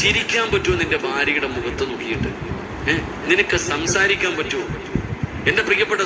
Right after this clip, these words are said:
സഹോദരങ്ങളെ, ഭാര്യയുടെ മുഖത്ത് നോക്കി ചിരിക്കണ എത്ര ഭർത്താക്കന്മാരുണ്ട്. വഴുത് കഴിഞ്ഞ് പോകുമ്പോഴാണ് കൂട്ടുകാർ, അയൽവാസി ആയിഷാനെ കാണുന്നത്. "എടീ സുഖമാണോടി, മച്ചയ്ക്ക്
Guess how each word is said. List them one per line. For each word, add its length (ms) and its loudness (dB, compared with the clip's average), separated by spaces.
സഹോദരങ്ങളെ, 640 0
ഭാര്യയുടെ 520 2
മുഖത്ത് 380 -2
നോക്കി 240 -2
ചിരിക്കണ 380 -4
എത്ര 200 -4
ഭർത്താക്കന്മാരുണ്ട്. 800 0
വഴുത് 300 4
കഴിഞ്ഞ് 300 2
പോകുമ്പോഴാണ് 600 0
കൂട്ടുകാർ, 480 0
അയൽവാസി 440 2
ആയിഷാനെ 540 2
കാണുന്നത്. 420 -2
"എടീ 200 -2
സുഖമാണോടി, 600 0
മച്ചയ്ക്ക് 360 2